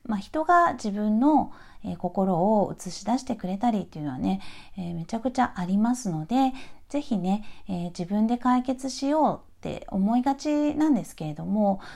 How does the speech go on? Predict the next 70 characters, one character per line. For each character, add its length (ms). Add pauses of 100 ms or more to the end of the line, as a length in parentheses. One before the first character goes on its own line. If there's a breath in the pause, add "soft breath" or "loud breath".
(180 loud breath)
特 280
に 160
ね、 220 (240 loud breath)
あ 160
の、 560
そ 160
う 60
や 80
っ 40
て 120
自 200
分 180
の 120
気 100
持 140
ち 120
が 100
動 260
い 60
た 120
時 240
っ 40
て 160
い 20
う 40
の 140
は、 300 (460 loud breath)
大 220
き 200
な 220
チ 100
ャ 80
ン 100
ス 300 (220)
な 160
の 260
で、 320 (320 loud breath)
ま 80
あ、 120
い 100
つ 240
も 160
み 120
ん 60
な 100
に 80
言 80
わ 100
な 120
く 80
て 100
も 140
い 120
い 40
で 100
す 100
け 100
れ 60
ど 80
も、 120
時 140
間 180
の 80
関 200
係 160
も 120
あ 80
る 100
し 160
ね、 220